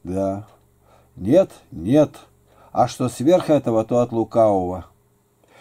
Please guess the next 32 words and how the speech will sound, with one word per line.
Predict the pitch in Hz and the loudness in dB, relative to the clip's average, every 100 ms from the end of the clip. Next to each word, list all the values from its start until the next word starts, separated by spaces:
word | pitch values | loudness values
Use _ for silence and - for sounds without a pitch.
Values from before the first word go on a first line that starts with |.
| _ - | _ -6
Иаков | 185 165 131 127 - | 2 4 2 -4 -6
пять | 139 117 | -4 -4
двенадцать. | 104 113 107 101 - - | -4 -6 -6 -6 -12 -14
«Прежде | 117 143 160 123 | -4 -2 0 -2
же | 110 110 | -10 -12
всего, | - 117 120 | -10 -6 -6
братья | 101 113 107 - 92 | -6 -4 -6 -6 -12
мои, | 95 98 | -10 -8
не | 120 | -8
клянитесь | - 120 104 101 - | -6 -6 -6 -8 -6
ни | 98 | -6
небом, | 104 104 90 | -4 -4 -6
ни | 90 95 | -8 -8
землей, | 92 90 110 135 143 135 | -8 -6 -4 -4 -4 -6
никакой | 98 92 101 98 95 | -10 -12 -12 -10 -8
другой | 92 95 90 87 | -8 -10 -8 -10
клятвою, | - 143 139 151 117 104 _ _ - - - | -6 -4 -4 -6 -12 -12 _ _ -20 -20 -8
но | 135 | -2
да | 156 | 0
будет | 156 190 175 | 0 0 0
у | 156 | 2
вас | 156 143 | 2 0
«да, | 113 139 147 | 0 2 2
да». | 101 98 101 - _ _ _ _ | 2 0 0 -10 _ _ _ _
и | - 98 | -8 -8
«нет, | 85 156 156 - | -2 -4 -4 -8
нет». | 101 104 _ _ _ _ _ - | -6 -6 _ _ _ _ _ -20
Дабы | 101 110 120 107 113 107 95 | -4 0 0 2 0 0 0
вам | 139 165 113 | 2 2 0
не | 104 | -6
подпасть | 131 113 98 - 127 127 | -6 -6 -6 -4 -4 -4
осуждению». | 107 127 113 92 98 90 82 | -12 -10 -10 -4 -4 -4 -10